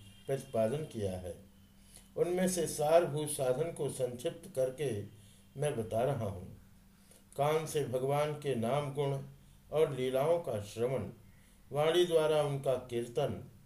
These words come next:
तथा मन के द्वारा उनका मनन, इन तीनों को महान साधन कहा गया है। श्रोत्रेण श्रवणम तस्य वचसा कीर्तनम तथा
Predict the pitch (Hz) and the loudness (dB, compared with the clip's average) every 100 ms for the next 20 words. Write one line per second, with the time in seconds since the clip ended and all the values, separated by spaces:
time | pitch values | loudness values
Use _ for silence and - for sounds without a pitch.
0 | - 123 123 123 110 117 160 - 160 139 | -14 -10 -2 0 0 -2 -2 -2 -2 2
1 | 135 127 120 113 107 101 101 123 135 135 | 4 4 2 0 -2 -2 0 0 0 -2
2 | - - - - 156 143 - 139 170 180 | -10 -18 -18 -4 -4 -4 -4 0 2 2
3 | 165 110 101 104 147 151 110 101 104 160 | 0 -2 -2 -2 -2 -2 -4 -2 -4 -6
4 | 117 101 98 95 90 87 85 - - - | -6 -4 -2 -2 -4 -8 -12 -16 -20 -20
5 | - - - - - - - - 139 147 | -20 -20 -20 -20 -20 -20 -20 -10 0 2
6 | 151 147 160 170 170 160 147 147 151 156 | 2 0 2 4 4 2 2 0 0 -2
7 | 147 160 156 - 160 165 170 - - - | 0 2 2 4 8 8 6 0 -16 -20
8 | - 113 143 156 185 196 190 151 156 139 | -18 -2 0 2 0 2 2 2 0 -4
9 | - 143 190 190 131 - 107 85 - | 0 2 2 0 -4 -4 -4 -4 -8